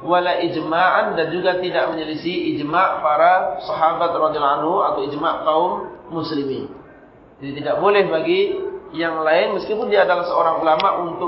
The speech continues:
membatalkan keputusan beliau apabila penguasa tersebut sudah memilih atau menguatkan salah satu di antara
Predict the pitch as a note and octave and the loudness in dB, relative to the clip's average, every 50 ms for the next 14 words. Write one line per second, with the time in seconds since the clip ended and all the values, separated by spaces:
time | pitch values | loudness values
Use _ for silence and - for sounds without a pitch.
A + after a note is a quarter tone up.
0 | D#3 E3+ D#3+ D#3+ D3+ C#3 D3+ D3+ D3+ D3+ - F3+ F3+ F3 - F3 E3+ D#3+ D3 C3+ | -4 -2 0 0 0 2 0 0 0 0 0 -2 -2 -2 -4 -4 -4 -4 -4 -4
1 | D#3 D3 - E3 E3 F#3+ G#3+ - - - - - - - - - - - - - | -4 -2 0 2 2 2 2 0 -4 -8 -10 -14 -18 -20 -20 -20 -20 -20 -20 -20
2 | - - - D3 D#3+ D#3 D#3+ E3+ F#3+ G3+ A3 A3+ G#3 D#3 E3 E3 D#3+ E3 D#3+ E3+ | -20 -20 -12 -8 -2 2 4 4 6 6 4 4 2 2 2 2 4 2 2 2
3 | F#3+ F3+ E3+ E3+ E3+ E3 D#3+ D#3+ D#3 D3+ - E3 D3 - - - D#3 D3+ F3+ G#3+ | 0 0 0 0 0 -2 -2 -2 -2 0 0 0 -2 -2 -2 -2 -2 0 0 0
4 | G#3 F#3+ E3+ - F3 G3 G#3+ - - - - - - - - - - - - - | 0 0 0 2 4 4 4 2 -2 -6 -10 -12 -14 -16 -18 -20 -20 -20 -20 -20
5 | - - D#3 D#3+ D#3+ F3 F#3+ G3+ G#3 G#3+ A3+ A#3 G#3+ G#3 F#3+ - - - - E3 | -14 -10 -8 -6 -2 0 2 2 4 4 2 2 0 -4 -6 -10 -14 -8 -6 -4
6 | E3+ E3+ - G3 G3 F#3+ F#3 F3 F3 E3+ E3 E3+ F3 F3+ F3 - G3 G3 G3+ G3 | -4 -4 -4 -4 -4 -2 -2 -2 -2 -2 0 2 2 0 0 -2 -2 -2 -2 0
7 | - E3 E3 E3 D#3+ D#3+ F3+ F#3+ F3+ F#3 F3 E3 D3 D#3 D#3 D#3 D#3 D#3+ E3+ F3+ | 0 0 0 0 0 0 0 -2 -2 -2 0 0 2 2 4 4 4 6 6 6
8 | F#3 - - - - - | 4 4 2 -2 -6 -8